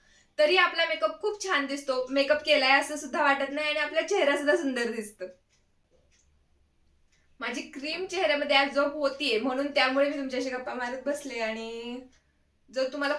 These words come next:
खूप जास्त ऑइली तरीही स्किन वाटत असेल तर थोडंसं तुम्ही टिश्यू पेपरने किंवा रुमालने ती वरचे जी क्रीम राहिली असेल ती काढून टाकू शकता. एकदम मॅट आपली स्किन असली पाहिजे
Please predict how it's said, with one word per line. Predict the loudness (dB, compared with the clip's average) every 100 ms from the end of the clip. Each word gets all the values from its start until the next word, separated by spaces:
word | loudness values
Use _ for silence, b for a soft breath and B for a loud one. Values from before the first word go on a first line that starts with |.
| -6
खूप | -10 -8 0
जास्त | 2 2 0 4
ऑइली | 6 6 4 -2 2
तरीही | 2 2 -2
स्किन | -6 -4 -2
वाटत | -2 -2 -4
असेल | -4 -4 -4
तर |
थोडंसं | -4 -2 2 4 4 0
तुम्ही | -4 -4 -2 -4 -8 B B B -8
टिश्यू | -6 -2
पेपरने | -2 0 -2 -2
किंवा | -2 0 0
रुमालने | 2 0 2 0
ती | -2
वरचे | 0 2 0 -2 0 2 2 -2 -8 -12
जी | -6 -4
क्रीम | -4 -2 0
राहिली | 0 0 0
असेल | 0 -2 -6 -6
ती | -6 -6
काढून | -2 -2 -2 -6
टाकू | -8 -10
शकता. | -16 -20 _ -20 _ _ _ _ _ _ _ _ _ _ -10
एकदम | -8 2 2 2 0
मॅट | 2 4 2
आपली | 0 -2 -4
स्किन | -2 0 0
असली | 0 -2
पाहिजे | -2 -2 0 -2